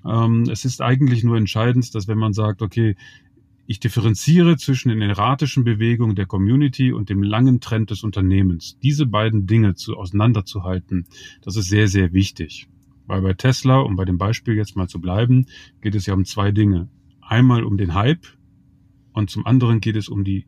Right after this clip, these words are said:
Entwicklung des Unternehmens. Wir haben ja bisher in unserem Ansatz immer die Entwicklung des Unternehmens in den Vordergrund gestellt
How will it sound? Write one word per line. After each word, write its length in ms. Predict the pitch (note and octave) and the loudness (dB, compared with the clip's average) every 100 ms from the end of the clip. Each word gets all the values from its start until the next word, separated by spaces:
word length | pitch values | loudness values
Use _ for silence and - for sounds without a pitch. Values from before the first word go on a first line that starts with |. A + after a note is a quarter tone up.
| _ | _
Entwicklung 540 | G2 - B2+ - G#2+ | -10 -2 0 0 0
des 140 | G2+ G#2 | -2 -6
Unternehmens. 720 | F2+ F2+ F#2+ G2+ E2 - - _ _ _ _ _ _ _ - - G#2 | -4 -2 2 2 0 -6 -20 _ _ _ _ _ _ _ -20 -10 -4
Wir 420 | F#2 B2+ D3+ C#3+ - - - - _ | 2 4 4 0 -6 -20 -20 -20 _
haben 260 | B2 A#2 | 0 2
ja 120 | A#2 G#2+ | 2 0
bisher 500 | G2 - G#2+ A2 - | -2 -2 -2 -2 -4
in 100 | G#2+ | 0
unserem 680 | C3+ A#2+ A2+ A2 G#2+ - _ | 2 2 2 0 -2 -8 _
Ansatz 520 | - A2+ A2+ A2 G#2 | -2 2 2 0 -2
immer 420 | - A2+ A2 A2 G#2+ | -2 0 0 0 -2
die 420 | G2 G2+ F#2+ - | -2 -2 -2 -4
Entwicklung 580 | - F#2+ - C3+ B2 G#2+ | -8 -4 0 0 0 0
des 140 | G2+ - | -2 -4
Unternehmens 640 | G#2 F2+ F#2+ A2+ A2+ G2+ | -4 0 2 4 2 0
in 60 | G2 | -2
den 120 | F2+ | -4
Vordergrund 580 | - G2+ G#2+ F#2 F2+ - | -4 -2 -2 -2 -4 -6
gestellt 560 | F2+ - F2+ F2 - | -8 -6 -6 -8 -14